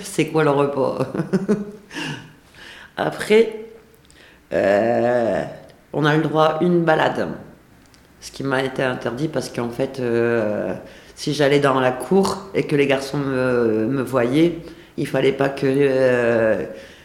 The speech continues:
ils, ils criaient ou quoi que ce soit. Donc, euh, on m'a dit, eh ben, écoute, t'as le droit à une balade, mais, euh,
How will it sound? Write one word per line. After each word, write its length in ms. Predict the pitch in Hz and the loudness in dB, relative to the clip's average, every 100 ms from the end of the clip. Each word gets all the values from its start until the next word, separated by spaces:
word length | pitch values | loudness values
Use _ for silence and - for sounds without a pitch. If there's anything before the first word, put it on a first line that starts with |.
| - _ | -20 _
ils, 1400 | 135 139 127 127 127 123 127 127 127 123 123 127 123 120 | -2 0 0 0 2 2 2 2 4 2 2 0 0 0
ils 120 | - 147 | -4 -6
criaient 560 | - 143 139 156 156 | -6 -4 0 2 2
ou 160 | 139 123 - | 0 -4 -6
quoi 100 | 139 | -6
que 80 | |
ce 100 | - | -2
soit. 280 | 139 - 123 | -4 0 -2
Donc, 400 | 117 113 117 120 | -2 -4 -6 -6
euh, 640 | 120 120 117 117 110 87 85 - - | -4 0 0 0 -2 -4 -8 -10 -12
on 100 | - | -6
m'a 160 | 135 123 | 0 0
dit, 420 | - 151 170 175 - - - - - - - - - | 0 0 0 -2 -10 -18 -20 -20 -20 -20 -20 -20 -10
eh 60 | 73 | -4
ben, 200 | 107 107 | -2 -2
écoute, 320 | 113 - 156 | -4 -4 -4
t'as 100 | 151 | 0
le 80 | 120 | 2
droit 160 | 120 120 | 2 0
à 20 | |
une 180 | 123 120 | 0 0
balade, 540 | 113 123 160 147 113 | 2 4 4 4 0
mais, 460 | 113 113 120 135 135 | 0 -2 -2 0 0
euh, 160 | 113 | 0